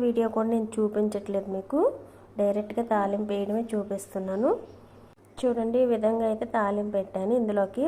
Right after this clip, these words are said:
ఒక స్పూన్ వరకు ఆయిల్ అయితే పోసాను, అలాగే కొద్దిగా కరివేపాకు, అర స్పూన్ శనగపప్పు, అర స్పూన్ ఆవాలు, అర స్పూన్ మినపప్పు అయితే వేసి తాలింపు పెట్టి అయితే వేసాను. ఇప్పుడు ఇందులోకి వేసిన తర్వాత మొత్తం కలిసేట్టుగా అయితే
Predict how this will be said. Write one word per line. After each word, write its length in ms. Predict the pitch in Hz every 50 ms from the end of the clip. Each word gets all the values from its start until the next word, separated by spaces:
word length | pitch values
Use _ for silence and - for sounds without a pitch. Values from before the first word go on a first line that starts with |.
| 349 311 247
ఒక 160 | 233 - 214 214 -
స్పూన్ 260 | - 233 226 226 220 220 214
వరకు 280 | 208 208 202 208 - 254 262 226 196
ఆయిల్ 240 | 190 190 196 202 202
అయితే 160 | 202 196 202 196 196
పోసాను, 440 | 185 185 185 185 - 180 185 202 254 277 240
అలాగే 240 | 196 190 190 202 226 226 208
కొద్దిగా 300 | 196 190 - 185 202 208 -
కరివేపాకు, 680 | 196 180 175 170 185 208 202 - 190 185 180 - 220 285 381 523 587 - - - - - - - - - - - - - _ _ - - - - - 208
అర 120 | 208 220 220 214 -
స్పూన్ 240 | - - 233 233 233 233
శనగపప్పు, 560 | 220 202 208 208 214 208 226 214 220 - 285 330 311
అర 100 | 247 220 214 -
స్పూన్ 280 | - - 220 214 214 196 196
ఆవాలు, 420 | 196 196 202 196 196 196 202 269 392 539 605 - - - - - - - - _ - - - -
అర 80 | 208 220 214 220
స్పూన్ 240 | - - 220 226 220 214
మినపప్పు 480 | 202 208 208 214 - 226 220 220 - 208
అయితే 180 | 202 202 - 196 196
వేసి 200 | 190 196 - 285 277 269
తాలింపు 360 | 233 208 202 208 208 214 214 208
పెట్టి 180 | 196 190 196 190 190
అయితే 160 | 185 190 190 190 185
వేసాను. 360 | 180 180 - - 196 185 185 180
ఇప్పుడు 180 | 180 - 190 233 214
ఇందులోకి 420 | 196 185 185 190 185 185 - 269 311 359
వేసిన 320 | 330 269 233 233 240 240 240 233 220
తర్వాత 360 | 202 196 202 196 196 - - 269 359 494 571 - - - - - - - - - - - - - 220
మొత్తం 300 | 220 214 220 220 233 226 220 226
కలిసేట్టుగా 520 | 214 208 208 - - 202 202 - 196 196 196 196
అయితే 120 | 196